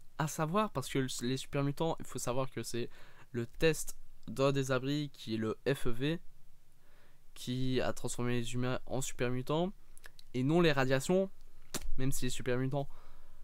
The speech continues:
sur-, survivent quand même à des très hautes radiations. Donc voilà, donc on peut se dire, il y aura moins de super mutants, il y aura moins de ci, moins de ça, moins de ça. L'enclave,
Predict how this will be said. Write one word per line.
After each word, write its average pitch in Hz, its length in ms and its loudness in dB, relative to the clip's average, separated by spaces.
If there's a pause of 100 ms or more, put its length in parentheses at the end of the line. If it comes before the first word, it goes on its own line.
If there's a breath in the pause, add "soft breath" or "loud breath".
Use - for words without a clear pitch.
(480 soft breath)
sur-, 135 760 2
survivent 139 380 -4
quand 147 100 4
même 143 120 6
à 123 100 4
des 117 280 -4
très - 200 -4
hautes 156 220 0
radiations. 127 600 -2 (580)
Donc 139 240 -2
voilà, 170 220 4
donc 139 160 0
on 131 40 -10
peut 139 100 -4
se 139 80 -6
dire, 170 240 -4
il - 80 -6
y 135 80 -2
aura 135 140 -2
moins 123 160 -2
de 127 60 -4
super 123 300 -4
mutants, 170 560 2
il 143 80 0
y 123 40 0
aura 120 120 -4
moins 120 140 0
de 123 60 -4
ci, 165 280 -2
moins 131 180 0
de - 60 -8
ça, 160 240 0
moins 127 200 0
de - 60 -8
ça. 180 300 -2 (960 soft breath)
L'enclave, 175 640 6